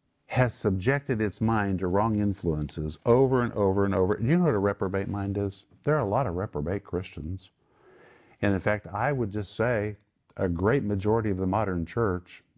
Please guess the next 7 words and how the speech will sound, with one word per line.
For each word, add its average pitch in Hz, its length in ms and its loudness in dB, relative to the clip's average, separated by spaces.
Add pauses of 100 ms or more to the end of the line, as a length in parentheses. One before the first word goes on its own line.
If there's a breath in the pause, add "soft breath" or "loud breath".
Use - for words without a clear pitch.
(120)
is 98 200 2
a 90 120 4
reprobate 85 600 0
church. - 540 -4 (760 soft breath)
The 98 100 2
word 127 320 4
reprobate 87 720 -2